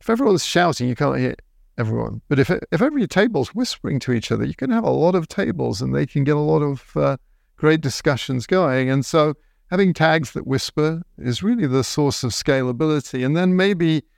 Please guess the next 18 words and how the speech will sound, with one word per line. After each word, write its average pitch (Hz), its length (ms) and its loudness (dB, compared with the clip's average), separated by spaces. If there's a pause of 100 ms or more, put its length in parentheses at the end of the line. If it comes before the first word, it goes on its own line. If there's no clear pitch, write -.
(320)
something 160 360 0
great 165 340 2
comes 147 260 2
out 147 220 4
of 135 100 0
a 139 60 2
discussion 131 560 -2
at 123 100 -6
the 123 80 -6
table, 131 440 -2
and 131 140 0
someone 135 300 0
stands 135 400 -2
up, 147 180 0
and 165 100 2
then 190 140 2
they 208 160 2
shout 202 540 0